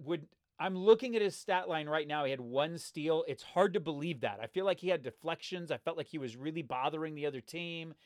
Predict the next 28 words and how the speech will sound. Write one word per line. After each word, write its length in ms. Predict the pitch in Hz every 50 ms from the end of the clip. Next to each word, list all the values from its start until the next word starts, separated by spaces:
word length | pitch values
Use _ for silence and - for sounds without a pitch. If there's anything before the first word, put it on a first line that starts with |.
| _ _ _ _ _ _
He 120 | 165 180
was 140 | 180 156 120
great 380 | - - 135 139 147 160 170 175
on 140 | 175 170 139
both 220 | 156 156 156 175
ends 180 | 170 156 139 151
of 60 | 143
the 60 | 143
court. 560 | - - - 170 170 165 165 165 165 - - _ _ _ _ _ _ _ _
I 140 | 151 196 247
like, 320 | 240 202 190 196 190 - - -
I 160 | 185 247 277
like 240 | 269 220 233 233 -
Highland. 420 | - 160 185 170 139 131 123 - _ _ _ _ _ _ _ _ _ _ _ -
I 100 | 127 170
really 240 | 196 226 240 233 190
do. 200 | 180 226 233 196
He 140 | 165 190 214
didn't 180 | 240 233 233
shoot 240 | - - - 262 -
great 200 | - 196 196 180
tonight, 400 | - 190 190 202 214 202 170 151 - - - _ _
but 100 | 170 160
that's 140 | 214 214 -
the 60 | 220
thing. 340 | - 240 262 254 214 156 - _ _ _ _ _ _ _ _ _ _
They're 160 | - 196 220 220
go-, 100 | 220